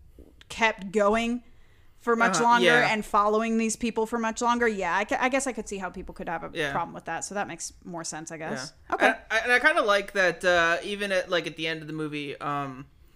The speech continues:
Speaker 2: you know, the, the, the main leads, uh, Carolyn and Lloyd, you know, you could tell that they've kind of turned a, turned a page.
Speaker 1: Yeah.
Speaker 2: But, you know, it's not like
Speaker 1: They're still
Speaker 2: they
Speaker 1: gonna have their issues.
Speaker 2: Yeah, it's not like they say, "Oh, we're all happy, everything's better now." You know, you just see, like, "Hey, for the moment, maybe everything's all right," you
Speaker 1: Right,
Speaker 2: know?
Speaker 1: and you still got your family tied up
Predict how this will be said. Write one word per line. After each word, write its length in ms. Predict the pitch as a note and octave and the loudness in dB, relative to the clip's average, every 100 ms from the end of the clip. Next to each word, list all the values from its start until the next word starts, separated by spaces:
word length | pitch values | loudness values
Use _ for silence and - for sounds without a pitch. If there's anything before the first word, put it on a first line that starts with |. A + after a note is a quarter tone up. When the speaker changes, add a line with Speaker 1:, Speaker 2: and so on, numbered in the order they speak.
| - - _ | -20 -20 _
Speaker 2:
you 160 | F3+ E3+ | 0 0
know, 60 | D#3 | 2
the, 340 | D3+ C#3 B2+ | -2 -2 -4
the, 220 | D#3+ D3 C#3 | -2 -2 -2
the 80 | D#3 | -6
main 320 | D#3 D3+ D3+ | -2 -2 -2
leads, 480 | D3+ D3 C#3+ C#3+ - | -6 -6 -10 -14 -10
uh, 580 | D3 C#3+ C#3 C#3 C3+ B2 | -4 -4 -4 -6 -8 -12
Carolyn 500 | - D3 C#3+ C#3+ C#3 | -6 -4 -2 -4 -8
and 240 | C3+ C#3+ C#3+ | -8 -8 -6
Lloyd, 360 | C#3+ C#3 C#3 | -4 -4 -6
you 160 | A#2 D#3+ | -6 -2
know, 40 | |
you 160 | E3 F#3+ | -2 -4
could 140 | A3 | -6
tell 180 | A3 C4+ | 2 2
that 120 | B3 G#3 | 2 0
they've 160 | G3+ | -2
kind 180 | - F#3+ | 0 -2
of 120 | E3+ | -2
turned 280 | - E3+ E3 | -2 -2 0
a, 380 | D#3+ D3 C#3 - | 0 0 -2 -6
turned 240 | - D#3+ | -6 -6
a 40 | D3 | -6
page. 480 | C#3+ D3 F3+ G3+ - | -6 -2 -2 -4 -6
Speaker 1:
Yeah. 280 | G#3 F#3+ F#3 | -2 -2 2
Speaker 2:
But, 240 | A3 G#3+ - | 0 0 -4
you 120 | G#3+ | 0
know, 80 | G#3+ | 2
it's 140 | G#3 C4 | 2 2
not 140 | C4+ | 2
like 120 | B3 | 4
Speaker 1:
They're 180 | D#4 G4 | 4 8
still 100 | G#4+ | 8
Speaker 2:
they 80 | E4 | 8
Speaker 1:
gonna 80 | C#4 | 6
have 140 | B3+ | 4
their 160 | G3+ F#3 | 4 -2
issues. 400 | G3 - C3+ F#3 | -2 -6 -4 2
Speaker 2:
Yeah, 220 | D#3+ C#3 | 2 2
it's 240 | A#2 F3+ | -2 -2
not 140 | B3 B3+ | 0 2
like 120 | G#3+ | 4
they 100 | G#3 | 2
say, 280 | F3+ F#3+ F3+ | 4 4 6
"Oh, 180 | F#3+ F3+ | 4 4
we're 160 | F3 | 4
all 120 | F3 E3+ | 4 4
happy, 340 | E3+ E3 D#3+ | 2 0 0
everything's 300 | D#3 C#3+ C#3+ | 0 -2 -8
better 280 | D3 D3+ D3 | -2 0 0
now." 200 | C#3+ C#3+ | -2 -6
You 160 | D#3+ | -4
know, 100 | D#3+ | -4
you 160 | D3+ F3 | -2 -4
just 220 | F3 F3+ | -4 -6
see, 240 | G3 F#3 F3+ | -6 -8 -4
like, 240 | F3 E3+ | -2 -2
"Hey, 160 | G3 F3 | 0 -2
for 160 | - | -2
the 60 | E3+ | -6
moment, 340 | E3+ E3 D3+ | -4 -4 -6
maybe 240 | D3+ C#3 B2+ | -8 -10 -8
everything's 380 | G2+ A#2 C3 C3 | -12 -14 -16 -14
all 100 | G2 | -14
right," 180 | D2+ | -12
you 60 | - | -2
Speaker 1:
Right, 240 | G#3+ F#3+ | 0 0
Speaker 2:
know? 80 | - | -2
Speaker 1:
and 80 | A3 | -2
you 80 | A#3 | 0
still 160 | D4+ | 2
got 140 | A#3+ F#3 | 2 2
your 80 | F#3 | -2
family 300 | G#3+ F#3 D#3+ | -4 -4 -6
tied 240 | F#3+ E3 | -6 -6
up 200 | D#3+ - | -8 -12